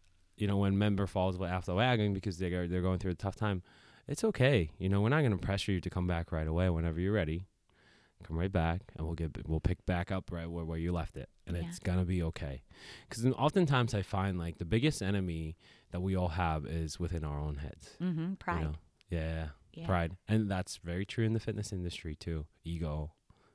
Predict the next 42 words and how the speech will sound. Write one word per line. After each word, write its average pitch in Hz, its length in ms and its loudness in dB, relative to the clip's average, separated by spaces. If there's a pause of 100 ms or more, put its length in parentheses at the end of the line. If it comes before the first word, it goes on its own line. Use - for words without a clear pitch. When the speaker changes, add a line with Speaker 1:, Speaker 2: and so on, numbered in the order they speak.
(120)
Speaker 1:
and 82 160 -8
pride 67 340 -6
gets - 220 -6
in 82 60 -2
the 76 80 -2
way 71 260 -6
of 67 160 -8
us, 69 260 -8
like, 67 300 -10 (640)
connecting 131 600 4
and 90 140 0
communicating 104 760 4
and 87 160 0
learning 101 280 4
from 85 200 -2
each 78 160 -4
other. 78 180 -2
I 87 80 0
think 190 200 6
that's 175 200 6
one 127 140 6
of 151 80 6
the 113 100 6
reasons 101 460 2
why, 92 160 -2
like, 87 180 -2
I 87 80 -4
was 90 140 0
so 117 200 0
attracted 101 580 -2
to - 120 -4
you 107 220 2
when 98 260 0
we 95 80 -2
first 104 380 -2
met 117 200 2
is 90 180 -4
'cause 90 220 -4 (500)
you 131 100 4
were 131 60 8
so 135 340 6
open 104 480 2